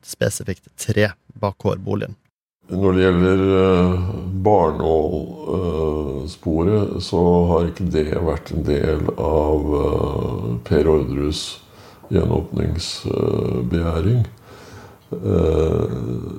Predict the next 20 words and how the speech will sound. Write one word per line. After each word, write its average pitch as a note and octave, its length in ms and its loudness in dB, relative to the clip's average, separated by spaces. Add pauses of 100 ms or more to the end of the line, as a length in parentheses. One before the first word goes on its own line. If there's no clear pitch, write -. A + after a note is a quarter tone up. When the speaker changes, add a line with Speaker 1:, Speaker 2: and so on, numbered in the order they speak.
(120)
Speaker 2:
skulle, D2 720 0
eh, D#2+ 280 2 (840)
det D#2+ 180 4 (160)
i E2 340 0 (140)
motsetning F2+ 920 0
til E2 180 0 (460)
hva C#2+ 260 2
det E2 120 4
var, D2 320 2 (300)
eh, A1 680 -6 (440)
tidligere, D#2+ 480 2 (840)
hvor, D#2+ 180 0
eh, D#2+ 400 2
det D#2+ 80 -2
var D#2+ 240 4
nødvendig D#2 840 2
med D2+ 360 0 (720)
svært D2+ 540 0
omfattende C#2 840 -2
tilleggsundersøkelser B1+ 1300 0